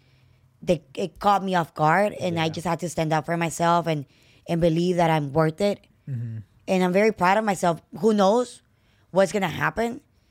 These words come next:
Speaker 1: Um, pero como dices tú, I know that I'm gonna be okay. I know
Speaker 2: Yeah.
Speaker 1: God is gonna take care of me. I know the universe is gonna take care of me. But I had to do it porque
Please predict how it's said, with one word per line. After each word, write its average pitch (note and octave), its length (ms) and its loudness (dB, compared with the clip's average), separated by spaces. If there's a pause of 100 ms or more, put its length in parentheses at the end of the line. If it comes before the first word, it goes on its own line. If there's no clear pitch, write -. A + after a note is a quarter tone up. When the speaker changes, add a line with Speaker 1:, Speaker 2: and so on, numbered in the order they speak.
(440)
Speaker 1:
Um, E3 640 2 (220)
pero F3+ 140 2
como F3+ 120 0
dices G3 180 -4
tú, G#3+ 180 0
I G3 100 0
know G3+ 200 2
that F#3+ 100 4
I'm F3+ 80 0
gonna E3+ 120 -4
be E3 140 -2
okay. D#3 180 -4
I D3+ 60 0
know F3 160 0
Speaker 2:
Yeah. - 60 -6
Speaker 1:
God F3+ 180 2
is F3 80 -2
gonna E3+ 140 -6
take D#3+ 180 -8
care F3 120 -2
of E3+ 60 -2
me. E3 60 -4
I E3 40 -4
know E3 100 -4
the E3 100 -2
universe E3 320 -6
is - 80 -20
gonna D#3+ 140 -8
take D3+ 160 -14
care E3+ 100 -6
of E3+ 60 -4
me. E3+ 100 -6 (440)
But G3 120 4
I G3 40 2
had G#3 240 0
to G#3 80 -2
do F3+ 220 2
it A3 140 0
porque E3 140 -4